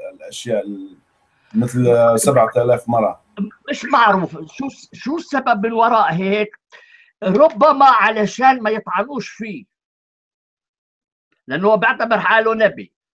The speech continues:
Speaker 2: فقالوا: "إذا نبي أنبيائهم هم قالوا عنهم هيك، هم بكرة حيقولوا عني. فأفضل أنا، يعني، بغطي عن أخطائهم، هيك بغطوا عني."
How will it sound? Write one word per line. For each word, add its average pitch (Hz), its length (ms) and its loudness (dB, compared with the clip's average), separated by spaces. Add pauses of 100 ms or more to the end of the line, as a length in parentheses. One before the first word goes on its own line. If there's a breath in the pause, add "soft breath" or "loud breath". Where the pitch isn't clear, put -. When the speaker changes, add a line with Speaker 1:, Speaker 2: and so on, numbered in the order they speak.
(160)
Speaker 2:
فقالوا: 226 520 -2
"إذا 226 280 -2
نبي 214 440 -2 (140)
أنبيائهم 180 840 0
هم 202 240 -2
قالوا 202 320 0
عنهم 180 320 -2
هيك، 202 200 -6
هم 202 80 -4
بكرة 202 220 -6
حيقولوا 220 420 -2
عني. 226 540 -2 (1000)
فأفضل 196 540 2
أنا، 214 320 0
يعني، 175 340 2
بغطي 175 540 -2
عن 175 220 0
أخطائهم، 151 760 -6 (100)
هيك 196 200 -10
بغطوا 202 400 -8
عني." 220 460 -6